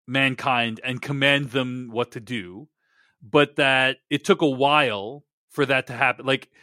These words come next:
it took some more genetic engineering on the flies to, like, make it happen, or they had to grow together with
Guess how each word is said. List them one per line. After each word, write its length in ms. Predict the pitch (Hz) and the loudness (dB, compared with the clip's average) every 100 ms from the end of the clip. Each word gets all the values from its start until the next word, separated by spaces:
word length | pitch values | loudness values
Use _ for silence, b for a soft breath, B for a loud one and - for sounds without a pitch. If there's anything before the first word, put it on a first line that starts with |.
| b b | b b
it 100 | 160 | -2
took 160 | 208 - | 0 0
some 160 | 180 | 0
more 220 | 160 165 170 | 2 4 4
genetic 460 | 147 147 151 151 | 2 2 4 4
engineering 500 | 147 117 131 131 135 | 0 -2 -2 0 0
on 120 | 127 | -2
the 60 | 123 | -6
flies 640 | - 131 120 117 117 110 - | -4 -2 0 0 -2 -8 -10
to, 120 | 135 | -6
like, 220 | 120 117 | -6 -6
make 220 | 117 123 127 | -8 -8 -4
it 80 | |
happen, 220 | 151 196 151 | -2 -2 0
or 160 | 156 156 b b | -2 -4 b b
they 100 | 165 | -2
had 160 | 180 214 | 0 0
to 60 | 175 | -4
grow 340 | 131 151 175 | -4 0 2
together 540 | 175 151 131 151 135 120 | 0 -4 -2 -2 -2 -6
with 260 | 110 131 | -8 -10